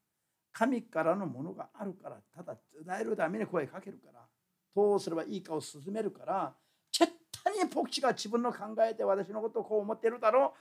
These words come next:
だからこんなこと言ってくれるでしょうと思っちゃなりませんよ。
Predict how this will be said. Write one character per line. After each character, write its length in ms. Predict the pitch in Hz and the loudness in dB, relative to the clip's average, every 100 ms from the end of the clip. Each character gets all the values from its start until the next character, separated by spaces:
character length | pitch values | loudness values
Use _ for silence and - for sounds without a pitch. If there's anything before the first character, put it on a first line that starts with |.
| _ | _
だ 120 | - | 4
か 80 | 226 | 6
ら 80 | 226 | 2
こ 100 | 196 | 2
ん 40 | |
な 80 | 214 | 4
こ 60 | 220 | 6
と 120 | 214 | 6
言 80 | 190 | 2
っ 40 | |
て 100 | 226 | 4
く 80 | 214 | 8
れ 80 | 254 | 8
る 80 | 226 | 10
で 140 | 226 | 8
し 60 | 247 | 8
ょ 60 | |
う 60 | 220 | 0
と 280 | 214 180 _ _ - | 0 -2 _ _ -8
思 160 | 160 208 | -6 -6
っ 60 | |
ち 100 | - | -8
ゃ 60 | 135 | -20
な 100 | 117 | -18
り 80 | 170 | -14
ま 140 | 180 | -12
せ 100 | 175 | -12
ん 40 | |
よ。 80 | 160 | -16